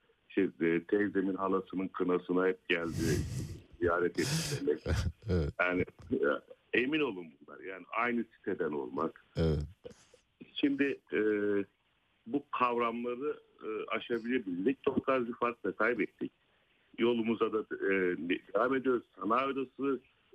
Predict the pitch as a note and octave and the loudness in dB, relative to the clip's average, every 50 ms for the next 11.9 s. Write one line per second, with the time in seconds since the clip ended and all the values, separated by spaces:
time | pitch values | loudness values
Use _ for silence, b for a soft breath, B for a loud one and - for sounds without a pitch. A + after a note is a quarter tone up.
0 | _ _ - F#2 G#2 A2+ A#2 C3 C3 A#2 G2+ A2 G#2+ G#2+ G#2+ G#2+ G#2 A2 A#2 A#2 | _ _ -2 0 2 4 4 4 4 4 4 2 2 2 2 2 2 2 0 0
1 | - - F2 D#2 C#2+ - - - - _ _ _ _ _ _ _ _ _ _ _ | -2 -2 -2 -2 -2 -4 -8 -16 -20 _ _ _ _ _ _ _ _ _ _ _
2 | _ _ _ _ _ _ - - - - B2 B2 A#2+ C3 C#3 C3+ C3+ B2 A2+ G#2+ | _ _ _ _ _ _ -20 -12 0 2 2 2 2 2 0 2 2 2 2 2
3 | G#2 F#2+ F2+ F2+ F2 - _ _ C3+ B2 A#2+ G2+ F#2 E2+ D#2+ D2 D#2+ D#2 - _ | 2 0 0 -2 -8 -12 _ _ 0 0 2 2 0 0 -2 -4 -8 -10 -12 _
4 | _ - C#3 C#3 C3 A#2+ A2 F#2 F#2 G2+ A#2 C#3 - C#3+ C#3+ C#3+ D#3 D#3+ F3 E3+ | _ 2 2 2 4 2 2 2 2 0 0 0 0 -2 0 0 2 2 2 2
5 | D3+ C#3 C3 G#2 E2+ - - - - _ _ _ _ _ _ _ _ _ _ _ | 4 4 2 2 0 -4 -12 -20 -20 _ _ _ _ _ _ _ _ _ _ _
6 | _ _ A2 A#2+ B2+ C3+ C3+ C#3 B2+ B2 A#2 - - G2 E2+ D2+ D2 _ _ _ | _ _ 0 2 2 2 0 0 -2 -4 -6 -6 -6 -6 -8 -8 -10 _ _ _
7 | _ _ _ _ _ _ - A2 - - - - C3+ C3+ C3 A#2+ B2 A#2+ A2 - | _ _ _ _ _ _ -6 -6 -4 -6 -6 -2 -2 0 2 2 2 2 2 0
8 | - E2+ D2 E2 E2+ - _ _ _ _ _ _ _ _ _ _ _ _ _ _ | -4 -8 -10 -12 -14 -14 _ _ _ _ _ _ _ _ _ _ _ _ _ _
9 | - - E2 E2 E2 D#2+ - - G#2+ B2 C#3+ C#3 C#3 A#2+ G2+ F#2+ F2+ - - C3 | -2 0 2 2 2 2 0 0 0 0 2 2 0 0 0 -2 -4 -4 -4 -4
10 | C#3+ - - _ _ _ _ _ _ _ _ _ _ _ - - - C3 C3 D3+ | -4 -4 -8 _ _ _ _ _ _ _ _ _ _ _ -10 -10 -10 -4 -2 0
11 | D#3+ D#3 D#3+ D3+ - - D3+ C3+ A2+ G2 - F2+ - F2+ E2+ D#2 - - | 2 2 0 0 0 0 0 0 0 -2 -6 -8 -6 -4 -6 -6 -6 -10